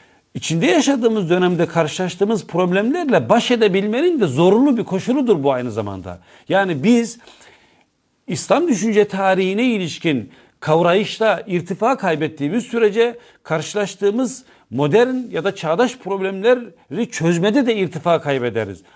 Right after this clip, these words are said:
Onları bırakın çözmeyi, onları anlamlandırmada da irtifa kaybederiz. Yani ne denli tarihe ilişkin kavrayış eksikliğimiz varsa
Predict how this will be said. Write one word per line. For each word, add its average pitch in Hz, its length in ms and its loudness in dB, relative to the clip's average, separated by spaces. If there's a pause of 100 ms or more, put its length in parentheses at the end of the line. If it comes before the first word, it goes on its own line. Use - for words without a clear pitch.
(100)
Onları 202 580 0 (480)
bırakın 214 640 2
çözmeyi, 147 460 0
onları 196 440 2
anlamlandırmada 170 1000 -2
da 247 100 2
irtifa 156 480 -2
kaybederiz. 120 600 -4 (400)
Yani 147 520 0
ne 285 200 2
denli 208 500 0
tarihe 185 440 0
ilişkin 185 540 -4
kavrayış 170 480 0
eksikliğimiz 156 880 -6
varsa 170 580 0